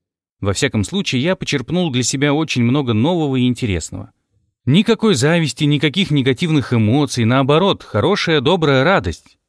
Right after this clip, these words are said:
Мне нравится, что группа существует. Она хорошо выживает в условиях даже некоторого давления, сейчас уже ослабленного со стороны старых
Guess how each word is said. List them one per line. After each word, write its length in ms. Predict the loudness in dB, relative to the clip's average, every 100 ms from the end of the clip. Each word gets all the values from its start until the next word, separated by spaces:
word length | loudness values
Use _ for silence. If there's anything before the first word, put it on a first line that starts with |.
| _ _ 0
Мне 240 | 2 2
нравится, 400 | 2 2 0 -2
что 180 | -4 -4
группа 380 | -2 -4 -2 -2
существует. 880 | -2 -2 -4 -6 -4 -4 -4 -6 _ _ _ _ _
Она 200 | 0 0
хорошо 460 | 0 0 0 0
выживает 560 | 0 0 0 2 0 0
в 40 | -2
условиях 420 | -2 -2 -2 0
даже 280 | 0 2 2
некоторого 600 | 2 0 -2 -4 -2 0
давления, 680 | 0 0 -2 -2 -4 -8 _ _ _
сейчас 400 | -4 -2 0 0
уже 200 | 0 0
ослабленного 600 | 0 0 0 0 0 0
со 140 | -2 -6
стороны 400 | -2 0 2 0
старых 440 | 0 0 2 0